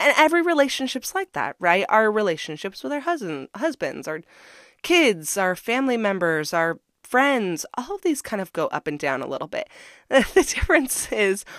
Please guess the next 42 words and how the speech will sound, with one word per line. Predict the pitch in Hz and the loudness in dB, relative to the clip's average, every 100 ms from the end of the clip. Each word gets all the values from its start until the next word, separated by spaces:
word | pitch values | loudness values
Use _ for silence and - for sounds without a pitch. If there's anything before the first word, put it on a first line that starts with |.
| - - | -10 2
when | 233 214 | 4 4
you | 214 | 2
have | 226 | 2
a | 202 | 2
relationship | 190 170 - 165 156 | 0 0 -2 -10 -10
with | - | -8
the | 151 | -4
Lord, | 147 143 208 | -2 -2 -2
he's | - 202 196 - _ _ - | -6 -8 -6 -8 _ _ -10
perfect | 147 139 - 453 - - 277 | -10 -6 -6 -6 -4 2 6
<laughs> | |
and | 302 349 - | 6 4 4
he's | 330 370 | 2 4
unchanging. | - 240 262 - 190 190 160 156 165 | 2 2 2 -2 -2 -2 -4 -6 -4
So | - 175 - - - - | -4 -4 -8 -18 -6 4
a | 226 | 4
lot | 220 220 226 269 | 4 4 4 4
of | 330 - | 0 -8
times | 185 151 139 135 139 143 - - - - | -2 -2 -2 -4 -6 -10 -14 -20 -20 -6
the | 190 | -6
changes | 180 - 214 214 208 196 - | -4 -4 -2 0 0 -2 -2
in | 175 160 | -2 -2
our | - 160 | 0 -2
spiritual | 156 - 165 - 147 | -2 -4 -4 -4 -2
lives | 139 143 - | -2 -4 -8
have | 247 | -8
to | - | -8
do | 151 139 | -12 -10
with | 151 | -8
us, | 190 190 - | -8 -8 -8
but | 233 | -6
not | 277 311 - | -4 -4 0
always, | 156 - - - - | -2 -2 -10 -10 -4
right? | 156 143 | -4 -4
So | - 175 - - - _ _ _ - | -6 -6 -6 -20 -20 _ _ _ -2
when | 214 220 | 0 2
we | 220 - | -2 0
are | 208 208 | 0 0
finding | - - 208 240 285 240 202 | -4 -4 -2 0 0 0 -2
in | 185 | -2
our | 180 180 | -2 -2
prayer, | - 220 185 143 196 | -4 0 2 2 -2